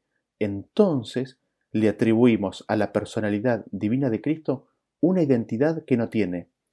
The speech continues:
Creamos a otro ser divino quitando de esa manera a Cristo del medio.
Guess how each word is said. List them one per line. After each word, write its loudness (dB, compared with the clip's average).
Creamos 4
a 0
otro 2
ser 2
divino -2
quitando 0
de 4
esa -4
manera -4
a -4
Cristo -2
del 0
medio. -4